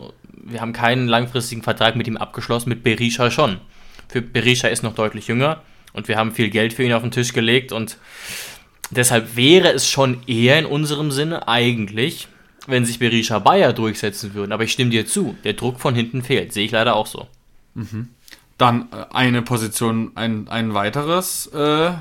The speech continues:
Speaker 2: was so ist. Prömel natürlich mit einer Glanzvorstellung gegen Bremen.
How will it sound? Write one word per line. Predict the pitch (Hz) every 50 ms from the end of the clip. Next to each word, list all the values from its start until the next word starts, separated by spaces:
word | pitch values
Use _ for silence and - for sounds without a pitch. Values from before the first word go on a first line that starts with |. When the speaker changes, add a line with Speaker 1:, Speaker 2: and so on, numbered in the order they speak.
| 147
Speaker 2:
was | 143 131 143 143 -
so | - 147 120
ist. | 170 185 190 - - - - _ _ - 139 143 - -
Prömel | - - - 135 131 143 160 180 190 190
natürlich | 165 131 127 - 143 139 131 131 127
mit | 131 131 -
einer | 117 117
Glanzvorstellung | 113 - 113 110 117 117 - - - 143 139 135 - - 135 139 147 160 170 160 135
gegen | 123 120 117 113 98 104 104 101 - - - - _ -
Bremen. | - 101 110 107 104 104 107 120 147 185 202